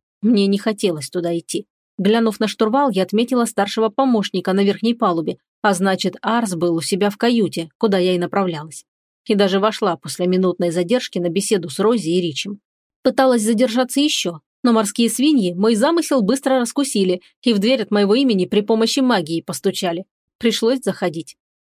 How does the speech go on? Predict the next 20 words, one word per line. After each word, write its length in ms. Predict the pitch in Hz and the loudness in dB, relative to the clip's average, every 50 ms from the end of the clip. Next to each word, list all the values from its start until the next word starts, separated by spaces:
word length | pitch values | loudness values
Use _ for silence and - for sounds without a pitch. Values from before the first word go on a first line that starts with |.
| _ _ _ _ _ _ _ _ _ | _ _ _ _ _ _ _ _ _
Моё 220 | - 208 208 202 202 | 0 2 4 2 2
появление 580 | 202 208 202 190 196 220 254 254 226 196 185 | 2 2 0 2 2 2 2 2 2 0 0
неожиданностью 680 | 180 190 214 226 214 254 269 233 262 247 233 - - 233 | 2 2 2 2 2 0 0 2 2 0 0 0 0 0
для 140 | 202 214 214 | 2 2 0
капитана 460 | 208 233 214 - 208 - 220 214 214 | 0 -2 -4 -4 -2 -2 0 0 2
не 120 | 208 208 214 | 0 0 0
стало, 480 | 196 - - 190 175 160 151 147 151 - | -2 -4 -4 -4 -4 -4 -6 -10 -14 -14
что 220 | - - - 214 | -8 -2 0 2
лишь 200 | 214 208 202 - | 2 2 2 0
оказалось 520 | 220 202 247 247 208 208 180 175 170 - - | -2 -2 0 0 2 2 0 0 -2 -4 -6
подтверждением 800 | - - - - 190 180 180 165 185 240 262 247 214 180 175 | -8 -8 -4 -4 -4 -2 -2 -2 0 0 2 2 0 0 0
моих 280 | 175 185 185 180 - - | 0 -2 -2 -2 -4 -4
мыслей. 380 | 185 170 156 - - 196 196 _ _ _ _ _ _ _ | -4 -4 -4 -6 -8 -10 -10 _ _ _ _ _ _ _
Изначальный 600 | - 214 190 208 214 202 - 233 214 208 202 196 | 0 2 2 2 0 0 0 0 0 2 2 0
приказ 420 | 190 - 190 - - 226 233 202 170 | 0 -2 -2 0 0 0 -2 0 0
был 240 | 156 185 180 - | 0 0 0 2
отдан 300 | 190 202 175 170 190 185 | 0 0 0 0 -2 -4
совсем 480 | 175 - 196 175 - - 294 311 285 226 | -4 -4 -6 -6 -4 -4 -2 0 0 0
не 100 | 190 185 | 0 0
интендантам. 720 | 185 175 - 185 180 170 175 175 165 151 135 190 202 202 | -2 -2 -2 -2 -2 -2 -2 -4 -4 -4 -8 -10 -12 -12